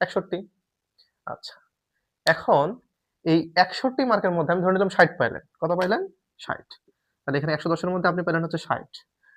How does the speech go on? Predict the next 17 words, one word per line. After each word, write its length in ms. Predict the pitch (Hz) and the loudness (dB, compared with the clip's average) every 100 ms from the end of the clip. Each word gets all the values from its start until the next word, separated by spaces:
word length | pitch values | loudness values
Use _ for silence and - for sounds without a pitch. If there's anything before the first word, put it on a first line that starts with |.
| _ | _
আর 60 | 135 143 | -4 -2
এখানে 140 | 165 | -2
আপনি 120 | 165 175 | 0 0
কত 80 | 175 170 | 0 -2
পেয়েছেন? 280 | 170 208 302 - _ _ _ _ _ | -2 -4 -10 -14 _ _ _ _ _
তেষট্টি। 340 | 196 196 - 185 - _ _ | -8 -6 -6 -10 -10 _ _
তাহলে 160 | 147 143 | -8 -4
তেষট্টি 340 | 170 202 196 220 | -2 -2 0 0
আর 60 | 185 | 2
এখানে 140 | 180 180 | -2 0
ষাট 120 | 175 175 | 0 0
কত 100 | 175 | -2
হয়? 140 | 160 185 - | -2 -6 -8
একশো 160 | 170 180 170 | -6 -4 -6
তেইশ। 160 | 165 - _ _ _ _ | -8 -12 _ _ _ _
আপনি 180 | 147 156 170 | -4 -2 -4
যদি 160 | 165 | 0